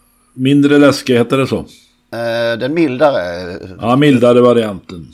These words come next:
Speaker 2: Mm.
Speaker 1: Ja, jag, jag gillar inte det där när det blir för läskigt.
Speaker 2: <laughs>
Speaker 1: För övrigt hade jag inte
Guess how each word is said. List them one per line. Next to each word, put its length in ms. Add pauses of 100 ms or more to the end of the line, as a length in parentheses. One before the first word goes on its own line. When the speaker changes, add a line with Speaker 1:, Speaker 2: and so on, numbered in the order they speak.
(520)
Speaker 2:
Mm. 280 (640)
Speaker 1:
Ja, 180
jag, 180 (280)
jag 300
gillar 500
inte 140
det 140
där 220
när 200
det 80
blir 180
för 240
läskigt. 680 (320)
Speaker 2:
<laughs> 80 (1500)
Speaker 1:
För 120
övrigt 300
hade 180
jag 120
inte 440